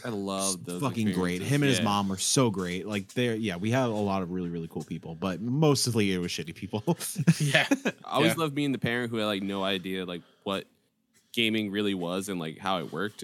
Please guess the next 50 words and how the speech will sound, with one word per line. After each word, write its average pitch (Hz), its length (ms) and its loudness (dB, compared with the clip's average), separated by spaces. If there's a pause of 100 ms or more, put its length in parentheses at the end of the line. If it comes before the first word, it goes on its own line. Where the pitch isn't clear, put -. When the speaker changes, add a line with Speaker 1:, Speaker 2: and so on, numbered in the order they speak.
Speaker 1:
and 117 100 -2
everything, 131 500 -2
but 120 120 0
they 113 120 2
were, 110 140 2
Speaker 3:
Mm-hmm. - 100 4
Speaker 1:
like, 98 220 0 (680)
so - 280 4
into 120 280 2
their 110 160 2
kid 113 480 -2
and 107 120 -4
were 101 60 0
like, 92 200 -6
"This, 123 220 0 (100)
you 120 160 0
love 110 220 0
this, 85 180 -8
so, 98 260 -2 (540)
uh, 123 60 -10 (800)
can 147 100 4
you 147 140 6
help 143 180 2
me, 143 220 4
like, 110 260 -2
so 120 100 -2
I 110 60 2
can 113 100 -10
connect?" 117 320 -4
I'm 151 60 -8
like, - 180 -12
"Yeah, 302 200 -4 (120)
absolutely." 151 320 2
And 160 120 6
Speaker 3:
Absolutely, 120 400 0
Speaker 1:
just, 101 120 -6
like, 104 120 0
Speaker 3:
yeah. 160 80 6
Speaker 1:
talking 104 300 -2
to 101 100 -4
the - 80 -6
parent 98 320 -4
for, 95 60 -8
like, 92 360 -6
literally 135 360 4
an 98 60 0
hour 92 320 -4
and 92 120 -8
be 104 80 -4
like, 98 180 -4